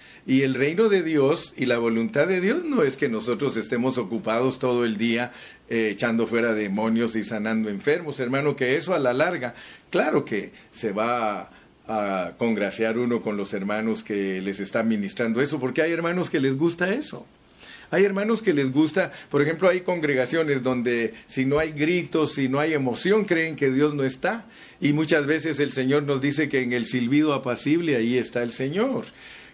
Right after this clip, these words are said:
¿Qué es más importante para nosotros? ¿Echar fuera demonios y sanar enfermos a, a cambiar el corazón de una persona, a ayudar a una persona que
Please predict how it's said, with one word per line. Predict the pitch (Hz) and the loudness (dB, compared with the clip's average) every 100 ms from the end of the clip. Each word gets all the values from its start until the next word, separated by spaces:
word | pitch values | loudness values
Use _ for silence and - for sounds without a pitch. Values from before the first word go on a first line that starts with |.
| _ | _
¿Qué | - 208 240 226 | 2 4 6 4
es | 190 | 2
más | 190 196 190 | 0 0 0
importante | 180 139 127 101 139 151 151 | -4 0 0 2 0 0 -4
para | 139 123 110 | -2 0 0
nosotros? | 104 98 143 143 - - - - - - | -2 -2 0 0 -2 -16 -20 -20 -18 -8
¿Echar | 113 151 147 | -2 0 0
fuera | 165 180 175 | 2 2 2
demonios | 151 143 160 170 165 160 143 | 0 0 0 0 -2 -2 -2
y | |
sanar | 120 113 123 147 | -2 -2 -2 -2
enfermos | 151 135 143 139 151 143 - - - - | -2 0 0 0 -6 -8 -16 -20 -20 -4
a, | 123 113 113 113 - - - | -2 -2 -4 -12 -20 -18 -4
a | 120 - | -4 -2
cambiar | 113 113 127 135 | -2 2 2 2
el | 117 | -4
corazón | - 110 98 135 135 | -2 -2 0 0 2
de | 120 | 2
una | 123 123 | 0 0
persona, | 113 95 - 117 98 - - - - | -2 -8 -4 -4 -4 -12 -20 -20 -8
a | 117 113 107 104 - - _ 135 107 - - | -2 -2 -2 -6 -16 -20 _ -18 -18 -20 -8
ayudar | 113 107 107 131 143 | -4 -2 0 0 0
a | 127 | -2
una | 131 131 | -2 -2
persona | 123 101 123 123 113 | -4 -4 -2 -2 -2
que | 113 104 | -2 -4